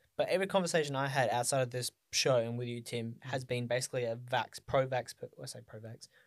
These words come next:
Speaker 1: pro covid nineteen vaccine person who's had one or two doses. They have pushed the conversation onto me. And I had never, never told anyone about it,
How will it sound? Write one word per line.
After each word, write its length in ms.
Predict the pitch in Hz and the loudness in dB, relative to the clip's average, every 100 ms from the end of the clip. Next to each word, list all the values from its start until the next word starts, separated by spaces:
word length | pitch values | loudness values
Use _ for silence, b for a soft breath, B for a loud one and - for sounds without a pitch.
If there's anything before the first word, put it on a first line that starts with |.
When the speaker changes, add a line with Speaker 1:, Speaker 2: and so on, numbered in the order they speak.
| b b - | b b 6
Speaker 1:
pro 200 | 143 135 | 6 8
covid 360 | 143 131 127 | 4 4 2
nineteen 500 | 123 120 117 127 120 | -2 -2 -2 -2 0
vaccine 400 | 117 110 - 120 | 0 0 -2 -4
person 400 | 117 120 113 113 | -4 -4 -4 -6
who's 200 | 123 120 | -8 -6
had 180 | 127 127 | -6 -4
one 160 | 131 123 | -4 -4
or 100 | 123 | -4
two 140 | 131 | -4
doses. 560 | 120 117 117 123 127 - _ _ _ _ _ _ _ _ | -2 -2 -2 -4 -6 -8 _ _ _ _ _ _ _ _
They 120 | 139 135 | 2 2
have 300 | 135 127 - | 0 -6 0
pushed 420 | 147 131 - - _ _ _ _ _ _ - | 2 2 0 -8 _ _ _ _ _ _ -10
the 80 | |
conversation 520 | - 127 117 113 107 110 | -4 -4 0 -2 -2 -6
onto 220 | 110 95 | -10 -14
me. 160 | - _ _ _ _ - | -18 _ _ _ _ -8
And 80 | 139 | 0
I 40 | |
had 140 | 143 147 | 0 0
never, 220 | 147 135 - | -6 -6 -8
never 240 | 120 143 131 | -4 -4 -4
told 340 | - 120 120 | -2 0 0
anyone 240 | 113 107 107 | -2 -6 -4
about 220 | 110 107 | -2 -2
it, 140 | 104 | -6